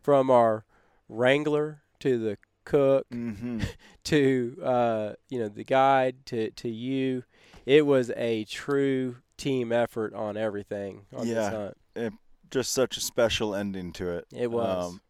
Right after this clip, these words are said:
Speaker 2: you know, and you don't have to kill something for a sheep hunt to be successful, and, uh, it just, it just made it so, so incredibly <laughs> more special that we knocked down a ten-year-old ram
Speaker 1: Oh,
Speaker 2: yesterday.
Speaker 1: it was awesome.
Speaker 2: Well, congrats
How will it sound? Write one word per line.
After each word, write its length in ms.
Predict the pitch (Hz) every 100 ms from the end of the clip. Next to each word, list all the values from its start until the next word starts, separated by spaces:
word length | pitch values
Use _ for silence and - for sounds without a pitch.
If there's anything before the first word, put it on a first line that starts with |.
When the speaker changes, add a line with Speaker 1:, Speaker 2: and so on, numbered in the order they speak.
| _ -
Speaker 2:
you 120 | 117
know, 120 | 104
and 100 | 98
you 60 | 104
don't 160 | 120 127
have 120 | 110
to 60 |
kill 200 | - 127
something 420 | 117 120 110 120 113
for 160 | 123
a 40 | 113
sheep 300 | - 127 -
hunt 240 | 117 110
to 80 | -
be 120 | 113
successful, 800 | 107 110 - 117 120 - 117 110 -
and, 380 | 107 95 90 - _ _ _ - _ _ _ _
uh, 260 | - 95 98
it 120 | 101 -
just, 280 | 104 - -
it 120 | 104
just 220 | - 92
made 220 | 101 101
it 100 | 92 - _ _ _ _ _ _ -
so, 560 | - 120 107 101 87 - _ _
so 440 | - - 110 101
incredibly 600 | 92 92 104 98 90 95
<laughs> 20 | 107
more 260 | 98 101
special 680 | 92 - 92 - 95 85 87
that 240 | - 87 82 -
we 200 | 95 90 85 -
knocked 360 | 101 92 85 -
down 220 | 92 85
a 60 | 82
ten-year-old 500 | - 87 85 82 78
ram 280 | 80 76 78
Speaker 1:
Oh, 20 |
Speaker 2:
yesterday. 480 | 117 123 117 104 113
Speaker 1:
it 20 |
was 140 | 113
awesome. 500 | 104 107 101 - 107 104 - - _ -
Speaker 2:
Well, 140 | 127
congrats 760 | 123 127 123 131 139 151 - -